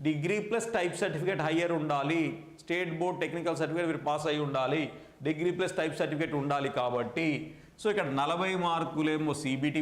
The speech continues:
విధానంలో ఎగ్జామ్ ఉంటుంది, నలభై మార్కులేమో మీకు ఇక్కడ స్కిల్ టెస్ట్ ఉంటుంది, ఇరవై మార్కులేమో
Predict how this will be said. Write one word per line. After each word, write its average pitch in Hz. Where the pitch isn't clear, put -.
విధానంలో 151
ఎగ్జామ్ 143
ఉంటుంది, 180
నలభై 196
మార్కులేమో 170
మీకు 165
ఇక్కడ 190
స్కిల్ 190
టెస్ట్ 175
ఉంటుంది, 135
ఇరవై 208
మార్కులేమో 175